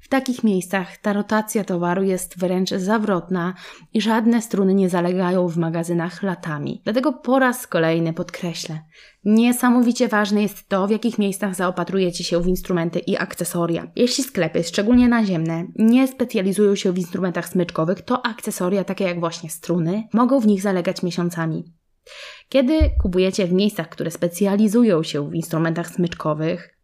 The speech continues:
to ma się pewność, że trafiacie na towar świeży, najwyższej jakości. W przypadku niektórych akcesoriów ta świeżość nie ma aż tak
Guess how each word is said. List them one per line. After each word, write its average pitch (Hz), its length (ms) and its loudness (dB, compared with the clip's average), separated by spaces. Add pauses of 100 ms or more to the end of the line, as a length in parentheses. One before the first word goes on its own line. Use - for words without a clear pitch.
to 294 280 2
ma 214 200 4
się 214 160 -2
pewność, 180 420 -2
że 170 140 -4
trafiacie 175 500 -4
na 180 180 0
towar 170 520 -2
świeży, 196 420 -2
najwyższej 170 480 -2
jakości. 170 520 -6 (540)
W - 100 -20
przypadku 302 380 0
niektórych 220 420 0
akcesoriów 175 680 -2
ta 220 180 -2
świeżość 214 500 -2
nie 220 220 6
ma 214 140 4
aż 196 120 -4
tak 190 280 -4